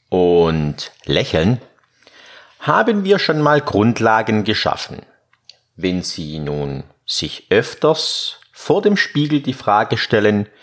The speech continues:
"Wie sieht mich der Kunde?", und feststellen, "Genau so, wie ich mich im Spiegel sehe", Sie dann das Haus verlassen und Menschen anlächeln,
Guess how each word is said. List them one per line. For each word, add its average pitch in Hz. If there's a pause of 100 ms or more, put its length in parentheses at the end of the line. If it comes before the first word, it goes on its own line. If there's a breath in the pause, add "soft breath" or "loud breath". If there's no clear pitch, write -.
(300 loud breath)
"Wie 101
sieht -
mich 90
der -
Kunde?", 120 (640)
und 85 (640)
feststellen, 113 (600 loud breath)
"Genau 98
so, 117
wie 87
ich -
mich 90
im 76
Spiegel 104
sehe", 101 (2250 soft breath)
Sie 113
dann 151
das 151
Haus 139
verlassen 156 (520 soft breath)
und 69 (160)
Menschen 175
anlächeln, 120